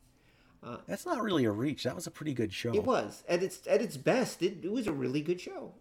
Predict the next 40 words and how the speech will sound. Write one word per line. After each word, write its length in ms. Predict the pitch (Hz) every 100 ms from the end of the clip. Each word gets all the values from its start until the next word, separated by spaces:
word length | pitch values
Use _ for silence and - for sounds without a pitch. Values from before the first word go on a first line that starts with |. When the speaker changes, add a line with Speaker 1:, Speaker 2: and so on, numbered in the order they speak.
| _ -
Speaker 1:
It, 120 | 156
and 240 | 156 151
so 280 | 147 160 147
I 140 | 151 156
don't 300 | 165 - -
think 280 | 170 160
that, 200 | 156 143 - - -
I, 140 | 196
that's 160 | 214 220
why 140 | 208
I 100 | 202
don't 180 | 202 247
call 200 | 202 214
it, 80 | 165 -
it's, 300 | - - - _ -
I, 160 | 190 -
I 120 | 170
call 180 | - 220
it 80 | 208
the, 120 | - -
it 60 | 160
sounds 220 | 190 170
like 100 | 165
the 60 | 143
cop-out 420 | 127 120 151 147
answer, 180 | 165 -
'cause 160 | 151 131 - -
I 120 | 151
would, 160 | 147 151
it's 140 | 170 -
arguably 560 | 147 147 156 160 175
the 80 | 247
most 240 | 147 330
Speaker 2:
<laughs> 40 | -
Speaker 1:
famous 360 | 127 151 202
out 160 | 151 143
of 80 | 120
all 220 | 110 131
of 140 | 147
them 180 | 196 254